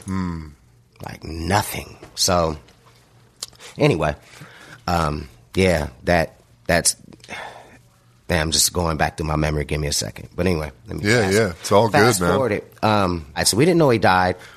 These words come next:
Speaker 2: We thought he was playing us like Doctor Dre or, or Ice Cube said.
Speaker 1: That's
Speaker 2: Rent
Speaker 1: crazy.
Speaker 2: wasn't paid, and then a guy drove. Yeah, I know. Yeah, and then a guy the whole time. And then I found out I was,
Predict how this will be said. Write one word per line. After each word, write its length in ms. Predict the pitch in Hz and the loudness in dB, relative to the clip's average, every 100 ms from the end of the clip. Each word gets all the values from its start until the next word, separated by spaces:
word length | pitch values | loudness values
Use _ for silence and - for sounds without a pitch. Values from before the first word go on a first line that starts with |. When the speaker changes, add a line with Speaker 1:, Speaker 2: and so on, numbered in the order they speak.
| - | -6
Speaker 2:
We 140 | - 151 | 0 4
thought 200 | 151 131 | 4 4
he 60 | |
was 140 | 110 113 | 2 0
playing 320 | 135 113 101 | 2 2 2
us 140 | 95 90 | 2 2
like 180 | 90 | 0
Doctor 340 | 98 92 - 80 | 2 0 0 -4
Dre 380 | 85 92 90 87 | 0 2 4 2
or, 240 | 85 82 | 2 0
or 320 | - 85 82 - | 0 0 0 2
Ice 260 | 98 95 | 0 0
Cube 240 | - 92 80 | -2 -2 0
said. 460 | - 95 92 92 - - - _ _ _ _ _ _ | 2 4 2 0 -4 -14 -20 _ _ _ _ _ _
Speaker 1:
That's 220 | - 107 - | -8 -4 0
Speaker 2:
Rent 180 | 135 143 | 2 2
Speaker 1:
crazy. 140 | 180 | 2
Speaker 2:
wasn't 320 | 120 110 90 | 2 2 2
paid, 540 | - 104 98 95 95 - 92 | 2 2 2 2 0 -4 -2
and 240 | 87 85 | 0 0
then 180 | 92 92 | 0 0
a 80 | 87 | 2
guy 340 | 101 95 98 | 4 4 2
drove. 280 | 82 98 92 | 0 -2 0
Yeah, 200 | 95 101 | 0 0
I 100 | 92 | 0
know. 320 | 95 107 80 71 | 0 0 0 -2
Yeah, 320 | 98 92 78 - | -2 0 -2 -4
and 140 | 87 | -4
then 120 | 87 | -2
a 60 | 87 | -2
guy 400 | 98 101 98 95 73 _ _ _ _ _ - | 2 2 2 -2 -8 _ _ _ _ _ -10
the 60 | |
whole 280 | - 113 107 | -2 0 2
time. 460 | - 104 76 65 - | 0 0 -2 -10 -10
And 100 | 85 | -4
then 140 | 82 80 | -4 -2
I 220 | 101 127 | 2 2
found 460 | 131 120 107 92 90 | 0 0 0 0 2
out 320 | 90 78 73 _ _ _ _ _ | 0 0 -4 _ _ _ _ _
I 180 | - 82 | -8 -4
was, 340 | 98 87 - | 0 0 -2